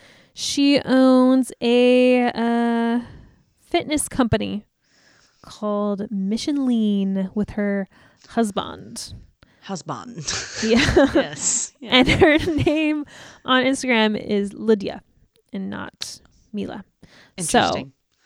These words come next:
Speaker 1: I don't know why. But
Speaker 2: Very
Speaker 1: that
Speaker 2: interesting.
Speaker 1: is the way it is. So
Speaker 2: Okay.
Speaker 1: she seems to be doing fine. Uh,
Speaker 2: Nice.
Speaker 1: her life is still perfect, I guess. So
Speaker 2: <laughs> Good. Sunshine and rainbows. I'm glad.
Speaker 1: Yeah.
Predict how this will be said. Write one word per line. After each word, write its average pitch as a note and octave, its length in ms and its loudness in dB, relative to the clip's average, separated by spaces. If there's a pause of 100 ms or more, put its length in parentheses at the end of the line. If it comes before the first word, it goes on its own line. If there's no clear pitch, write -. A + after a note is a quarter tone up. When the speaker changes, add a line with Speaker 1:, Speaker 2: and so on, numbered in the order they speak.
(120)
Speaker 1:
I G#3 120 -4
don't E3 160 -6
know - 140 -8
why. F4+ 760 -8 (260)
But D#3 60 -6
Speaker 2:
Very G3 140 -2
Speaker 1:
that C4 60 -4
Speaker 2:
interesting. - 500 -10
Speaker 1:
is A#3 280 -12
the A#3+ 100 -4
way A#3+ 120 -2
it - 60 -6
is. - 240 -12 (320)
So C4 460 6
Speaker 2:
Okay. C4 40 4
Speaker 1:
she F4+ 420 -2
seems A#3+ 280 -6
to A3+ 40 -6
be A3+ 80 -2
doing G#3+ 440 -2
fine. F#3 540 -12 (1040)
Uh, G#3+ 60 -6
Speaker 2:
Nice. G3+ 380 -2 (160)
Speaker 1:
her C4+ 160 2
life C#4 180 2
is D4+ 100 -4
still - 140 -6
perfect, - 560 -12
I G#3+ 100 -6
guess. - 480 -12 (120)
So - 160 -12 (140)
Speaker 2:
<laughs> - 160 -12
Good. A#4 400 -4
Sunshine B3+ 440 -2
and D#4 80 -6
rainbows. G#3 420 -6
I'm A3+ 140 -10
glad. C4 240 4
Speaker 1:
Yeah. C4 180 -2